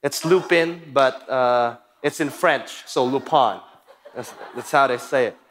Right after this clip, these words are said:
right? But I can go on for hours and hours and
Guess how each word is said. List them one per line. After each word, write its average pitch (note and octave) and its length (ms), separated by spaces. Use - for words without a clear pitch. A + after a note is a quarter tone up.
right? D3+ 200
But D#3+ 100
I F#3+ 160
can B3 220
go G3 220
on F3+ 460
for C#3 300
hours G3+ 720
and C#3+ 260
hours F3 540
and D3 80